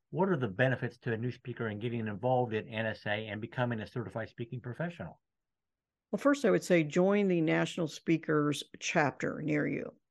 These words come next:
Speaker 2: And if you're in Canada, that would be caps, Canadian Association of Professional Speakers. Um, and then they're all over the country. They're all over the world.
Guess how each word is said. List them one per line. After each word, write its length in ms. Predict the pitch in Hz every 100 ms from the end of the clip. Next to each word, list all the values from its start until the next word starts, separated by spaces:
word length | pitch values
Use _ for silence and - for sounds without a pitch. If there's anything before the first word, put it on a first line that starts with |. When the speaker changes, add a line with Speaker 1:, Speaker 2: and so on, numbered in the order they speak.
| _
Speaker 2:
And 120 | 175
if 80 | 147
you're 120 | 160
in 60 | 147
Canada, 480 | 143 175 170 160 151
that 160 | 139
would 80 | -
be 80 | 147
caps, 640 | 139 139 127 - - - _ - - - _
Canadian 420 | - 156 143 151
Association 640 | 143 - 151 156 143 156 151
of 200 | 147 -
Professional 380 | - 139 139
Speakers. 360 | 151 139 - - _ - _ -
Um, 600 | 175 165 160 - 240 110 -
and 140 | 175
then 100 | 175
they're 160 | 170 165
all 140 | 185
over 160 | 160 -
the 80 |
country. 360 | - 139 - -
They're 160 | 170 170
all 140 | 180
over 140 | 190
the 60 | 151
world. 280 | 127 120